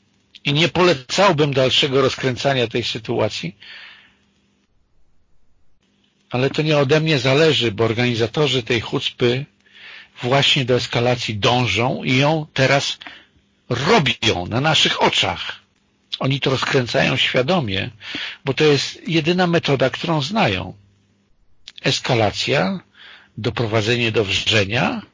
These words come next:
i działania rewolucyjne. Dlaczego? Bo destabilizacja, jak wiadomo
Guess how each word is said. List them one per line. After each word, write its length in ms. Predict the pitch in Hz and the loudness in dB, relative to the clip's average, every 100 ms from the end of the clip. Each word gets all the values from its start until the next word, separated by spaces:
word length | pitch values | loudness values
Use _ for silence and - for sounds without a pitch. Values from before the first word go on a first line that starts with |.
| - - - - - - | -20 -18 -14 -14 -14 -6
i 140 | - 180 | 0 2
działania 840 | 147 135 113 98 95 135 180 202 - _ _ _ _ _ _ _ _ _ _ _ _ - | 4 4 4 2 0 -2 -2 -4 -10 _ _ _ _ _ _ _ _ _ _ _ _ -2
rewolucyjne. 880 | 135 123 127 - 254 147 98 98 139 - 151 | 0 2 0 0 0 0 -2 -8 -10 -12 0
Dlaczego? 580 | 214 - 117 90 98 - _ _ - - - - - | 2 2 0 -2 -10 -16 _ _ -18 -16 -20 -14 -2
Bo 140 | 127 | 2
destabilizacja, 1080 | 147 156 - 143 131 127 113 120 117 165 165 | 2 2 2 2 2 2 2 2 0 2 2
jak 140 | 120 | 2
wiadomo 480 | 117 110 117 107 | 2 0 0 0